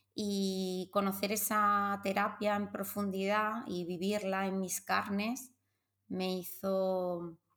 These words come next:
abrazar esas heridas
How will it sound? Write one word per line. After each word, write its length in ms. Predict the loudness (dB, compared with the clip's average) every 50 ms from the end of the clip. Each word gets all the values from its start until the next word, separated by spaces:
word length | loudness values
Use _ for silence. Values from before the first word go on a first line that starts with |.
| _ _ -4 2
abrazar 1040 | 4 6 6 6 6 4 2 2 0 -4 -4 0 2 4 4 4 2 0 -2 -8 -16 -20 _ _ _ _ _ _ _ _ _ _ _ _ -20 -20 _ _ _ _ -4
esas 540 | -2 0 2 4 4 4 4 4 2 2
heridas 800 | 2 2 2 2 2 4 4 4 2 2 -2 -4 -8 -10 -12